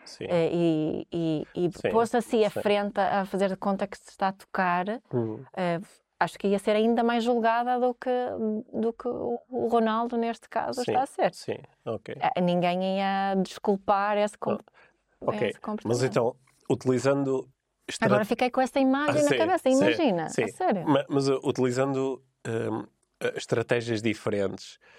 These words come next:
Speaker 1: para tentar, uh, manifestar, uh, segurança, confiança e
Speaker 2: Uhum.
Speaker 1: predominância, não é? Eu,
Speaker 2: Uhum.
Speaker 1: eu acho que, de facto, da mesma forma que outros homens que não o Ronaldo teriam um comportamento diferente do dele, não é? Também,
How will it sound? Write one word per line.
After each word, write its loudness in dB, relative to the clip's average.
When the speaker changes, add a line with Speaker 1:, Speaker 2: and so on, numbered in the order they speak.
Speaker 1:
para 0
tentar, 0
uh, -6
manifestar, 0
uh, 0
segurança, 0
confiança 0
e 2
Speaker 2:
Uhum. -12
Speaker 1:
predominância, 0
não -2
é? 4
Eu, 2
Speaker 2:
Uhum. 0
Speaker 1:
eu 2
acho -2
que, -20
de -20
facto, -4
da 2
mesma 2
forma 2
que 0
outros -2
homens 0
que -8
não 2
o 0
Ronaldo -2
teriam 0
um -2
comportamento -2
diferente -2
do 0
dele, 2
não 0
é? 2
Também, -2